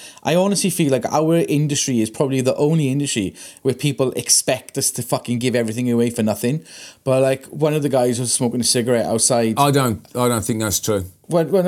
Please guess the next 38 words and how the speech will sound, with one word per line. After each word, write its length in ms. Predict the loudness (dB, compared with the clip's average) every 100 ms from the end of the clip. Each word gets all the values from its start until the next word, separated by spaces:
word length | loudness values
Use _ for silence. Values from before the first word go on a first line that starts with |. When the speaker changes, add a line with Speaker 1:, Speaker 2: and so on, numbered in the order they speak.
| 0
Speaker 1:
check 160 | 0
this 120 | 0 0
one 100 | 0
out. 100 | 0
One 160 | 0
of 100 | 2
the 100 | 2
guys 380 | 2 0 0 0
was 80 | 0
smoking 300 | 0 -2 0
a 40 |
cigarette 400 | 0 2 2 0
outside 260 | -2 -2 -2
the 80 | -2
shop 260 | 0 0
the 80 | 0
other 120 | -2
day, 260 | 0 -2 -2
and 100 | -2
some 140 | -4
fucking 320 | -2 -2 -2 0
random 340 | 0 0 -2
bloke 220 | -2 -2
walked 160 | -4 -4
up. 140 | -6
He 80 | -4
was 160 | -4 -2
like, 120 | -2
"Oh," 260 | -2 -2 -8 -14 -20 -12
he's 140 | -4 -4
like, 160 | -2
"Oh, 120 | 0
hi, 160 | 0 0
mate, 360 | 0 -4 -6 -4
blah, 100 | -2
blah, 100 | -2
blah." 320 | -2 -4 -4 -12 -20 -20 -8
Um, 420 | -2 0 0 -4